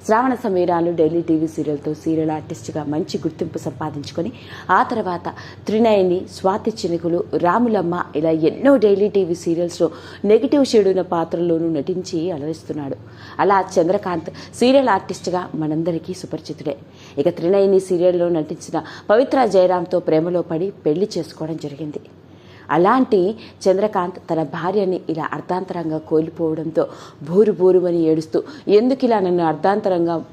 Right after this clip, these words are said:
వదిలేసి వెళ్ళిపోయావు? ఎందుకిలా నన్ను మోసం చేశావు?" అని అతడు ఏడుస్తూ ఉంటే,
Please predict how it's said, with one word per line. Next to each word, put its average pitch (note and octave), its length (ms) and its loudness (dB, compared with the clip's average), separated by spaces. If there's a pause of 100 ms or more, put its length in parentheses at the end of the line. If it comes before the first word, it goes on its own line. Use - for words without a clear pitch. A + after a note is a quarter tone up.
వదిలేసి F#3+ 480 2
వెళ్ళిపోయావు? E3 720 -2 (100)
ఎందుకిలా F#3+ 540 -2
నన్ను D#3+ 240 -4
మోసం E3+ 400 -4 (100)
చేశావు?" E3 360 -8
అని D#3+ 220 -4
అతడు D3 260 -8
ఏడుస్తూ D#3+ 480 -2
ఉంటే, D3+ 340 0